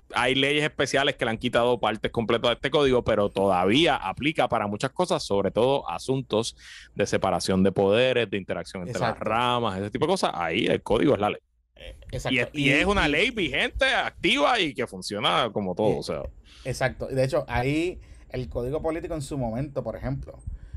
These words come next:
Speaker 2: cosas como dramas de sucesión de los alcaldes.
Speaker 1: Correcto. Ya
Speaker 2: El
Speaker 1: eso hay
Speaker 2: Código
Speaker 1: una ley
Speaker 2: Político habla
Speaker 1: específica.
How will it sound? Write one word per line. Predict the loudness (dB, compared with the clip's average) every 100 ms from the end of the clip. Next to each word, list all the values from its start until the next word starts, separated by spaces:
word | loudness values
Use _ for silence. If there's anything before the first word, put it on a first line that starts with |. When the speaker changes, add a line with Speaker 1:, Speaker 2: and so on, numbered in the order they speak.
| -12 -14 -4
Speaker 2:
cosas | -2 0 -4
como | -4 -2 0 0 0 -2 -4 -14 -16 -16 -6
dramas | 2 4 4 0
de | -2
sucesión | -4 -4 -4 -2
de | 0
los | 2
alcaldes. | 0 -2 -10 -10 -16 -18 -20 -20 -20 -18 -2
Speaker 1:
Correcto. | -2 0 -4 -4 -10 _
Ya | 2 4
Speaker 2:
El | 2
Speaker 1:
eso | 2 2
hay | 4
Speaker 2:
Código |
Speaker 1:
una | 4
ley | 2
Speaker 2:
Político | 4 4
habla | 2
Speaker 1:
específica. | 0 -6 -10